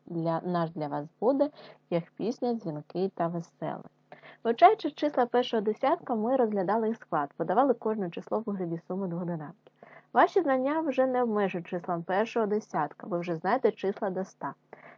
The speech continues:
Сьогодні будемо знайомитись з поданням двоцифрових чисел у вигляді суми розрядних доданків. Це важливо, щоб навчитися швидко та правильно виконувати арифметичні дії з числами. Що ви бачите перед собою? Так,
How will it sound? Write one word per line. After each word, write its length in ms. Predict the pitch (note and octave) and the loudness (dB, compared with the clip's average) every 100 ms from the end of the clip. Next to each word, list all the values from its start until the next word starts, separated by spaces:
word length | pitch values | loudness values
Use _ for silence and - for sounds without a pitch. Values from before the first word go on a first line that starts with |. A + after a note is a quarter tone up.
| _ | _
Сьогодні 260 | D4+ A4 F#4+ | 4 6 6
будемо 300 | D#4 C#4+ C#4 | 4 4 2
знайомитись 420 | B3+ C4+ B3+ A3+ | 0 0 2 0
з 40 | |
поданням 480 | - A3+ A#3+ A3+ F#3+ | 0 0 2 2 0
двоцифрових 640 | F3+ F3+ G3+ - F#3+ E3 | -2 -2 -4 0 0 0
чисел 380 | - - - A#3+ - | -2 -4 0 0 0
у 100 | G3 | -2
вигляді 420 | F#3+ C#4+ D#4 A#3 | 4 6 6 2
суми 360 | A#3 G#3 A3+ A3 | 0 -2 0 2
розрядних 520 | F3+ E3+ F3 G3 G3+ | 0 2 0 2 0
доданків. 560 | G#3 G#3+ - - - - _ - _ - | -2 0 -2 -4 -18 -20 _ -20 _ 8
Це 100 | D4+ | 12
важливо, 540 | G4 - A#3 A3 G#3 | 12 12 8 10 6
щоб 220 | A3+ A3 | 2 0
навчитися 560 | G3 G3 A3 G3+ F#3+ F3 | 0 0 -2 -2 -4 -4
швидко 480 | - - G#3 - B3 | -4 0 0 2 2
та 140 | F3+ | 2
правильно 500 | - E3+ D#3+ D#3 D#3 | 0 2 2 0 -6
виконувати 680 | F#3+ - E3 G3+ C4+ C4 B3 | -8 -4 -2 0 2 0 0
арифметичні 800 | - E3 E3+ E3 - F#3 - G3 | -2 -2 -2 -8 -4 -4 -2 -4
дії 280 | G3 F3 D#3+ | -4 -2 -2
з 80 | E3+ | -4
числами. 480 | - D#3+ - - E3 _ - - _ | -6 -8 -8 -16 -18 _ -20 -20 _
Що 180 | - A#4+ | 8 10
ви 100 | G4 | 12
бачите 380 | A3 A#3 A#3 G#3+ | 10 6 2 2
перед 280 | G#3+ G3+ | 2 0
собою? 640 | - G#3 F#3 E3 C#3+ E3+ F3 _ _ - _ _ _ _ | 2 0 0 -4 -4 -10 -16 _ _ -20 _ _ _ _
Так, 280 | - D4 A3 | 8 10 8